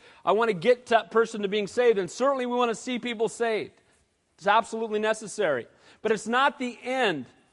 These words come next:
it's the beginning. And I want to say this too, just on a side note. More and more burning on my heart is to emphasize less and less. P-, I hear pastors say this, I hear Christians say this,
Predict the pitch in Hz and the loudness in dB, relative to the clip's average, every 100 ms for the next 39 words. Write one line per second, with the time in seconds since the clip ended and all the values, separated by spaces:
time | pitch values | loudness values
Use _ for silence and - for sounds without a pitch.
0 | _ 185 175 214 185 156 180 170 131 - | _ -4 2 0 0 -2 0 0 -4 -10
1 | _ _ _ _ - - 277 381 - 277 | _ _ _ _ -16 -2 4 4 2 -2
2 | 240 226 - - 233 147 185 - 339 254 | 0 -2 -2 -2 0 0 -4 0 0 0
3 | - 226 202 180 147 110 _ _ _ _ | 0 2 2 0 -6 -6 _ _ _ _
4 | _ _ _ _ 175 247 392 381 294 285 | _ _ _ _ -2 2 4 4 4 2
5 | 226 175 240 254 240 214 202 180 180 160 | 4 4 4 2 0 -2 0 -2 2 2
6 | 127 120 _ _ _ - 208 - 262 269 | 0 -6 _ _ _ 0 0 0 -6 -2
7 | 339 339 - 262 214 202 247 285 269 226 | -2 -2 6 6 6 4 4 4 0 0
8 | 214 220 196 - - - 277 233 330 269 | 2 2 0 -4 -14 -2 2 2 2 0
9 | 285 277 - 247 226 233 196 170 - 233 | 4 4 2 -6 -2 2 2 2 2 2
10 | 269 254 302 269 240 202 214 170 131 | 2 -2 -4 -4 -8 -2 -2 -2 -4